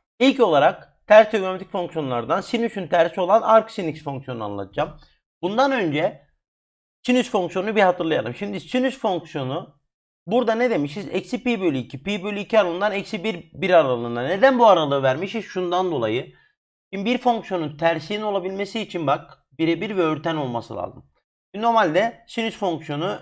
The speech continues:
şöyle grafiğin devam ettiği düşünürsen işte şöyle bir şekilde gidiyor. Doğru mu? Böyle bir şey oluyor.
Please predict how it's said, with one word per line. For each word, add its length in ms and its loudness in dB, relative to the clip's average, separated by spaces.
şöyle 560 -2
grafiğin 440 -2
devam 240 2
ettiği 260 -6
düşünürsen 760 -8
işte 200 -6
şöyle 380 -2
bir 60 -14
şekilde 380 -4
gidiyor. 320 -6
Doğru 220 0
mu? 260 -12
Böyle 260 -6
bir 40 -12
şey 160 -2
oluyor. 280 -6